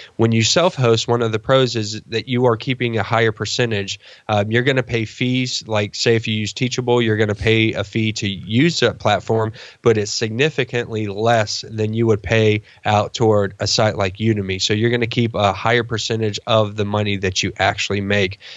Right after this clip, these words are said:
which, you know, is a nice thing because you can use that money to then, you know, grow your own email list or do marketing or advertising or what have you. So you're just gonna have more control overall. And like you said, uh, the ability to, uh,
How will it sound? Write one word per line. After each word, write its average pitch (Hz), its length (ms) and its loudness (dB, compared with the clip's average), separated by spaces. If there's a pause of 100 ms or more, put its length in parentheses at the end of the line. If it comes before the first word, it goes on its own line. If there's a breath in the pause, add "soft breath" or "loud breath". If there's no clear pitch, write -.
(140 loud breath)
which, 107 320 2
you 110 120 -2
know, 101 200 0
is 101 180 -4
a 107 60 2
nice 98 360 -4
thing 95 320 -2
because 95 440 -2
you 95 80 -2
can 92 240 -2
use 98 220 2
that 92 180 2
money 95 400 0 (240 loud breath)
to - 160 2
then, 98 480 2
you 107 160 0
know, 92 220 2
grow 104 300 2
your 101 280 2
own 104 180 4
email 98 340 2
list 98 380 0
or 95 300 2 (160)
do 113 180 2
marketing 95 560 2
or 92 160 -2
advertising 92 800 0
or 95 80 0
what 92 180 2
have 95 200 0
you. 92 120 -2
So 117 340 2 (260 loud breath)
you're 165 100 2
just 208 220 2
gonna 165 180 2
have 127 220 0
more 120 260 0
control 110 560 -2
overall. 104 640 0
And 107 220 -8
like 104 180 -2
you 107 80 -4
said, 107 360 0 (280 loud breath)
uh, 101 160 2
the 113 160 4
ability 107 480 2
to, 104 460 0
uh, 98 260 0